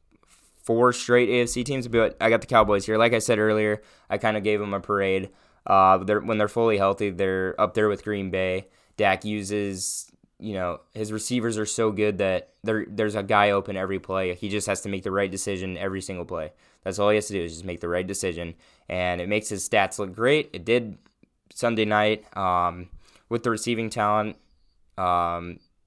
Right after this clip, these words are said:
their run game is solid. Uh, could be better with the run game with, uh, Pollard and Zeke, but, um, there's still both stars.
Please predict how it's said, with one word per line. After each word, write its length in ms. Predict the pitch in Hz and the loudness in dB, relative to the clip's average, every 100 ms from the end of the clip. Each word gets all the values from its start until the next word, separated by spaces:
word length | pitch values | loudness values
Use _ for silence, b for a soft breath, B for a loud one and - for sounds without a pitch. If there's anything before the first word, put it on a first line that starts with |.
| _ _ | _ _
their 560 | - 113 101 98 95 90 | -8 -4 -2 0 -2 -4
run 220 | - 107 104 | -4 -2 0
game 200 | 107 101 | -2 -2
is 100 | - | 0
solid. 520 | 104 98 98 98 98 b b b b - | 2 4 4 0 -6 b b b b -6
Uh, 400 | 87 85 82 82 | 0 2 2 0
could 200 | - 107 | -2 -2
be 100 | 107 | 0
better 680 | 104 104 104 101 98 98 - _ _ _ _ 101 | 2 2 2 2 0 -2 -6 _ _ _ _ -4
with 160 | 107 | -2
the 80 | 104 | 0
run 240 | 98 95 | 0 0
game 200 | 92 95 | 0 -2
with, 200 | 92 87 - | -4 -6 -4
uh, 240 | 87 85 | -2 -2
Pollard 360 | 92 95 95 92 | 0 2 2 -2
and 140 | 92 | -8
Zeke, 340 | 95 90 87 - | -6 -6 -6 -6
but, 320 | 90 85 82 _ - | -4 -4 -8 _ -12
um, 380 | 90 82 82 78 | -8 -8 -10 -10
there's 280 | 90 - - _ _ | -12 -12 -20 _ _
still 200 | - 131 107 | -2 0 2
both 240 | 101 92 | 0 -2
stars. 480 | - 92 90 92 | -2 0 0 -4